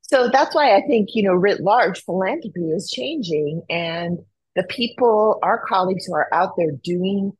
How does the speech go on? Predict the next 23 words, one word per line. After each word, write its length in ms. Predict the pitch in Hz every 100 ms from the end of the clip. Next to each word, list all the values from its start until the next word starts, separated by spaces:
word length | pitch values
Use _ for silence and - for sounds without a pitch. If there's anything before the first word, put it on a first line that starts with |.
| - 165
the 80 |
work 440 | 147 143 170 175 - - -
of 160 | 147 147
healing 320 | 180 165 170 175
the 100 | 196
world, 480 | 170 127 127 135
whether 300 | 143 135 143
it's 180 | 143 143
in 120 | 156
the 60 | 151
institution 560 | 151 - 147 160 - 139
or 140 | - 147
out, 260 | 127 120 - - _ _ -
have 240 | 196 -
to 80 | 196 -
find 360 | 160 147 143 131
different 340 | 160 156 160 151
ways 640 | 139 143 131 131 131 131 - _ _ _ -
to 160 | 202 - _ -
fund 520 | 208 202 202 208 208 - _ _ 156
our 160 | 156
work 300 | 170 233 - _
because 960 | 180 165 - - 233 190 156 160 156